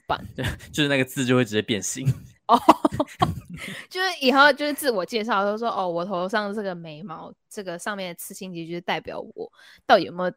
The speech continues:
Speaker 1: 这个皱眉代表的意义。”这样。
Speaker 2: <laughs> 好像有点太多。
Speaker 1: 对啊。
Speaker 2: 喂。
Speaker 1: 啊，就，对，反正这就是一个，对。
Speaker 2: 啊，就是，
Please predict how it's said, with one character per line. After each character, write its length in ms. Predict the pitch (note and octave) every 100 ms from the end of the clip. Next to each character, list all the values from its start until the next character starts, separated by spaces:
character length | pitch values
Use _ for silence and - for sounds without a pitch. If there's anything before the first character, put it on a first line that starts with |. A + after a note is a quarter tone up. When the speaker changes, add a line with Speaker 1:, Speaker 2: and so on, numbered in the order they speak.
| -
Speaker 1:
这 120 | D4
个 80 | A#3+
皱 220 | - G#3+
眉 160 | D#3
代 160 | D3 F#3
表 120 | D3+
的 80 | C3+
意 200 | - F#3 -
义。” 200 | F3 F3
这 100 | -
样。 100 | - _ _ - _ -
Speaker 2:
<laughs> 600 | C#3 D#3+ - C#3+ - C3 _ _ _ - - _ - - - - - _ _ _ _ _ _ - -
好 100 | A#2
像 100 | C3
有 60 | C#3+
点 120 | A2+
太 200 | A#2+ D3
多。 180 | - - - - - - - - C#4
Speaker 1:
对 180 | G#4+
啊。 320 | F#4+ D4 D4+ -
Speaker 2:
喂。 80 | - _ _ _ _ _ _ _ - - _ -
Speaker 1:
啊， 80 | F#4+
就， 120 | A#4+ - _ - C4 A#3+ - _
对， 180 | G3+ E3
反 220 | - F#3
正 100 | F#3+
这 140 | G#3+ B3
就 120 | A3+
是 300 | A3+ G#3+ F3+
一 60 |
个， 400 | E3 E3 D#3 D#3 F#3 _ - - _ _ _ _ _ _ _
对。 280 | F#3+ - - _ _ _ -
Speaker 2:
啊， 160 | A2+
就 240 | A#2 E3+ E3
是， 280 | D#3 D#3+